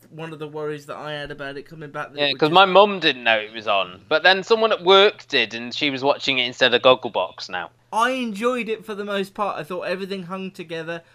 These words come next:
Speaker 1: I live with my folks, as I said, and we do watch this as a family. And every week, Mum says, "God, that Leanne Best has got an annoying voice." And now that's all I'm picking up on is how annoying Leanne Best's voice is,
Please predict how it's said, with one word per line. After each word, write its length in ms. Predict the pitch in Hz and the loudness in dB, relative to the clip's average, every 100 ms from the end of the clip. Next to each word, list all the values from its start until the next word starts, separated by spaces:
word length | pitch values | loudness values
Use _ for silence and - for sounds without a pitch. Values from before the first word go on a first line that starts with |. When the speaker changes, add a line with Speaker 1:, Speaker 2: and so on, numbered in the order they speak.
| _ - | _ -6
Speaker 1:
I 200 | 202 233 | -4 -2
live 220 | 226 185 | -4 -4
with 140 | 202 | -8
my 160 | 190 180 | -8 -10
folks, 400 | 180 165 156 - | -8 -10 -10 -16
as 100 | 151 | -14
I 120 | 156 | -14
said, 260 | 151 160 151 | -10 -12 -10
and 140 | 151 | -12
we 140 | 151 156 | -12 -12
do 200 | 156 175 | -8 -8
watch 280 | 165 160 - | -8 -10 -14
this 180 | 165 170 | -18 -18
as 140 | 147 | -20
a 80 | 143 | -18
family. 500 | 175 160 156 151 151 _ _ - | -14 -12 -10 -10 -12 _ _ -12
And 140 | 165 | -6
every 320 | 196 196 180 185 | -4 -4 -6 -4
week, 280 | 185 160 | -4 -6
Mum 200 | 156 170 | -8 -10
says, 200 | 165 170 | -10 -14
"God, 260 | - 233 220 | -12 -12 -10
that 140 | 175 170 | -10 -8
Leanne 380 | 190 180 170 170 | -8 -6 -8 -8
Best 260 | 170 - | -10 -12
has 140 | 165 156 | -20 -14
got 180 | 165 | -12
an 80 | 160 | -12
annoying 400 | 165 165 160 156 | -12 -12 -12 -12
voice." 340 | 151 160 143 - _ - | -10 -10 -12 -18 _ -10
And 200 | 170 180 | -8 -2
now 300 | 190 190 - | -2 -2 -2
that's 240 | 208 - | -2 -4
all 220 | 214 208 202 | -6 -4 -4
I'm 160 | 190 | -4
picking 340 | 185 190 190 190 | -6 -10 -8 -8
up 220 | 185 - | -8 -10
on 160 | 151 147 | -12 -12
is 120 | 151 | -12
how 180 | 165 160 | -12 -10
annoying 340 | 160 156 156 | -10 -10 -10
Leanne 380 | 160 160 160 151 | -12 -12 -12 -10
Best's 240 | 165 165 | -10 -10
voice 300 | 170 170 160 | -12 -14 -14
is, 160 | 135 135 | -20 -20